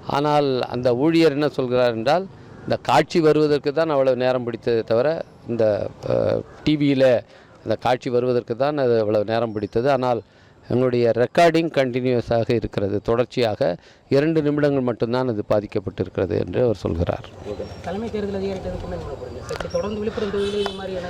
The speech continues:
Speaker 2: பிரச்சனைகள் இருக்கு.
Speaker 1: ஆமா, இதை அவருடைய கவனத்துக்கு எடுத்துச் செல்ல வேண்டியது எங்களுடைய கடமை.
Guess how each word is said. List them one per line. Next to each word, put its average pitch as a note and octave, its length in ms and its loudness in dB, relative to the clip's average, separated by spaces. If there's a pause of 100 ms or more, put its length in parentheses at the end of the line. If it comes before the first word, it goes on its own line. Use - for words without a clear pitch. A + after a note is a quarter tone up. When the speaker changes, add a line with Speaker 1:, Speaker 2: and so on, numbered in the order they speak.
Speaker 2:
பிரச்சனைகள் F3+ 380 -8
இருக்கு. - 420 -8
Speaker 1:
ஆமா, E3+ 220 2
இதை D#3+ 420 4
அவருடைய C#3+ 520 4
கவனத்துக்கு D#3+ 760 2
எடுத்துச் C#3+ 340 -2
செல்ல C#3 200 2
வேண்டியது C3 320 4
எங்களுடைய B2+ 340 0
கடமை. A#2 340 0